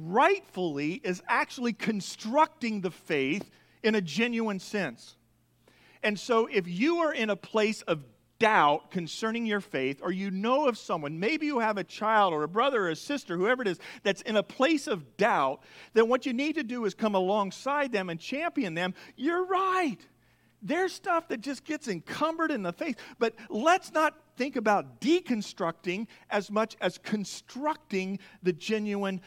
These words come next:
faith that we need to have. And I want us as a church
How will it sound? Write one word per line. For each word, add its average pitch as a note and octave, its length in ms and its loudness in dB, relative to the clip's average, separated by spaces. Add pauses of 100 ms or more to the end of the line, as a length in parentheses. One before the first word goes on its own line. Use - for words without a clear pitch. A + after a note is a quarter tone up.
(120)
faith C#3+ 580 -2 (280)
that E3 160 -2
we D3+ 100 -4
need C#3+ 240 -6
to C#3+ 60 -6
have. C3 340 -4 (1700)
And D#3 100 -12
I G3 140 -4
want G3 240 0
us F3+ 180 0
as A#2+ 140 -14
a A2 40 -14
church C3 680 -4